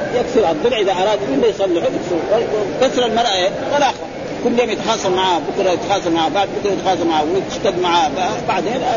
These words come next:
يؤدي إلى الطلاق. بعد ما يتطلق بعد ذلك يندم الرجل ويندم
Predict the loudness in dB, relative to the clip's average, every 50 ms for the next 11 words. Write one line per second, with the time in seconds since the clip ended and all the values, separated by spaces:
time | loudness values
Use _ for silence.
0 | -2 -2 -2 0 0 0 -2 -2 -2 0 0 0 0 0 0 0 0 0 2 0
1 | 2 2 2 0 0 0 0 -2 0 0 2 0 0 0 -2 -6 -8 -8 -8 -8
2 | -6 -2 -2 0 2 2 4 4 2 2 0 -2 0 0 0 0 0 0 0 0
3 | 0 0 0 0 0 0 0 0 0 0 2 2 2 2 2 2 0